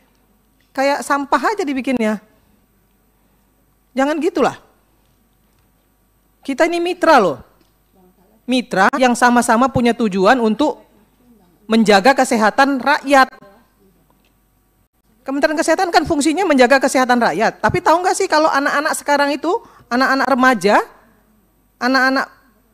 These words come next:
di atas sepuluh tahun itu ma-, minum Comix loh, Pak, yang namanya obat batuk itu.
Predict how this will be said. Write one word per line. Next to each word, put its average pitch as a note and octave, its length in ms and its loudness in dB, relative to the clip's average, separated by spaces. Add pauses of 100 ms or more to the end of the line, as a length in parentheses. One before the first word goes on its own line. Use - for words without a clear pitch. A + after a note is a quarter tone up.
(400)
di G3+ 140 0
atas B3 320 0 (160)
sepuluh C4+ 340 -2
tahun C4+ 320 4
itu B3+ 140 -6
ma-, C#4+ 180 0
minum C4 320 0
Comix D4 480 2
loh, G3 80 2
Pak, G3+ 400 -2
yang A3 80 -2
namanya A3 320 0
obat F3+ 140 0
batuk F#3 340 2
itu. A#3 300 -2